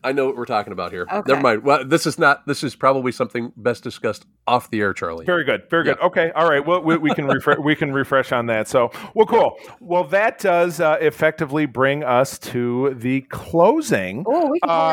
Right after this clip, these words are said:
Speaker 3: Uh,
Speaker 2: it Aaron's time machine.
Speaker 3: <laughs> Winner! Okay. Well, because you gave us that winner of a title, how about you also give us the outro?
Speaker 2: Oh, I haven't done this in a while.
Speaker 3: I know. That's why I want you to do it.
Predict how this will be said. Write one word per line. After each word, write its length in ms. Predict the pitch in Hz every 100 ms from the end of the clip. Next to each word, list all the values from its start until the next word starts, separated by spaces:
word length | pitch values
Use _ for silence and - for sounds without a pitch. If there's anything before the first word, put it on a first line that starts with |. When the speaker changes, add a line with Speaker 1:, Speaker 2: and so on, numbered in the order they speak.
| 160
Speaker 3:
Uh, 40 | 208
Speaker 2:
it 40 |
Aaron's 420 | 247 262 294 294 -
time 300 | 240 294 294
machine. 720 | 208 185 160 151 147 170 165 _ _ _ _ _ - - -
Speaker 3:
<laughs> 160 | - 175 - 185 _ - _ _ _ 185
Winner! 640 | 330 339 294 294 285 269 -
Okay. 460 | 226 233 240 160 - -
Well, 120 | 202 185
because 320 | 175 262 190
you 80 | 196
gave 220 | 190 190
us 80 | 175
that 160 | 170
winner 160 | 165 160
of 80 | 147
a 60 |
title, 280 | - 175 147
how 100 | 165
about 220 | 208 156
you 100 | - -
also 400 | 143 180 220 160
give 300 | 113 104 92
us 380 | 92 123 - - _ -
the 160 | 233 -
outro? 720 | 240 427 - - 98 67 - - _ _ 277
Speaker 2:
Oh, 180 | 370
I 80 | 254
haven't 200 | 294 302
done 200 | 214 214
this 200 | 247 -
in 80 | 233
a 80 | 175
while. 560 | 165 220 285 - - _ _ _ -
Speaker 3:
I 160 | 180
know. 160 | 180 233
That's 180 | 165 151
why 60 |
I 40 | 143
want 200 | 147 151
you 100 | 139
to 60 |
do 60 | 285
it. 160 | -